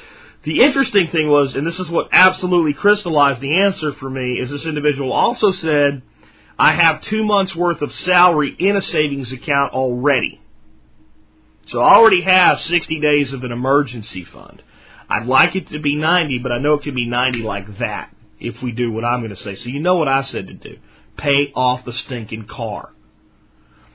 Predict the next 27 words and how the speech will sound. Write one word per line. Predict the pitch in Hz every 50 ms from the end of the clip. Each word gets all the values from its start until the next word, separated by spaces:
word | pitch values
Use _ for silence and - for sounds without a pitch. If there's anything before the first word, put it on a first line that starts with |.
| _ _ _ -
And | 135 147 156 151 147 147 - - 151 131 151
we're | 156 151 143
some | - 156 156
hemming | 135 170 226 247 262 254
and | 233 214
hawing | 190 196 190 190 185 175
back, | 170 175 175 175 175
and | 180 156
I'll | 131 135
link | 151 180 202 202 -
to | 208
this | 180 170 160
thread | - - 165 170 170 170 -
so | -
you | 123 135 151 143
can | 160 160
chime | 135 - - 175 160 160 156 151
in | 147 147 151
on | 147 147 147
it | 143 139
if | - -
you | 143 147
want | 151 147 143 143
to | 156 151
on | 151 143
the | 127
forum. | 117 143 143 143 151 147 143